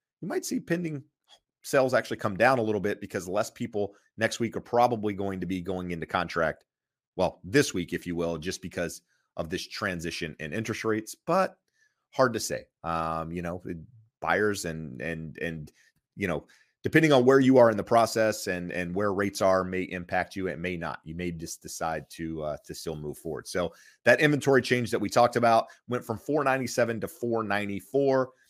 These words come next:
Um, those are thousands, so four hundred ninety-seven thousand down to four hundred and ninety-four thousand. Same week last year, we went from four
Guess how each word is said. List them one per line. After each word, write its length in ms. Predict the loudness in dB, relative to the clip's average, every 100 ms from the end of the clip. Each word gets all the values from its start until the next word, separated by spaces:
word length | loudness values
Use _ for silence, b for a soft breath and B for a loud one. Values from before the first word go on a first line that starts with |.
| b _
Um, 360 | -2 0 -2 -6 _
those 200 | -4 -2
are 180 | -2 -4 _ _
thousands, 520 | 4 4 4 0 -6 -6
so 100 | -4
four 180 | -2
hundred 280 | -2 -2 -2
ninety-seven 480 | -2 -2 -4 -6 -8 -2 4
thousand 500 | 6 4 2 -2 0
down 180 | -2
to 60 | -2
four 200 | -8 -8
hundred 280 | -6 -6 -6
and 100 | -6
ninety-four 640 | -6 -8 -14 -6 0 0
thousand. 460 | 2 2 2 -4 -10 b b
Same 300 | -4 -2 2
week 200 | 2 0 -2
last 360 | 0 0 0 -2
year, 200 | -2 -2
we 140 | -4
went 240 | -4 -8
from 140 | -10 -14
four 400 | -6 -6 -4